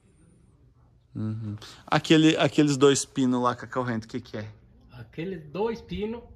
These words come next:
Speaker 2: é uma tranca do, de portão de mangueira. Trancava o portão da mangueira.
Speaker 1: Ah, tá. Uhum.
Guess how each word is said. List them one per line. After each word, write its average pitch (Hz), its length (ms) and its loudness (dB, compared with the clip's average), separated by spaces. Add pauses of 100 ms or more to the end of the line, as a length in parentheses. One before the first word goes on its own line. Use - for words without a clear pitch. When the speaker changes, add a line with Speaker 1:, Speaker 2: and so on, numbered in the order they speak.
(140)
Speaker 2:
é 160 500 -8
uma 180 240 -2
tranca 208 520 0
do, 208 340 0
de 185 140 -6
portão 190 540 0
de 196 80 -2
mangueira. 202 500 0 (1400)
Trancava 120 560 -14
o 180 140 -12
portão - 680 -12 (360)
da 123 120 -14
mangueira. 156 460 -8 (520)
Speaker 1:
Ah, 120 960 -8 (300)
tá. 104 300 -14 (400)
Uhum. 107 840 -8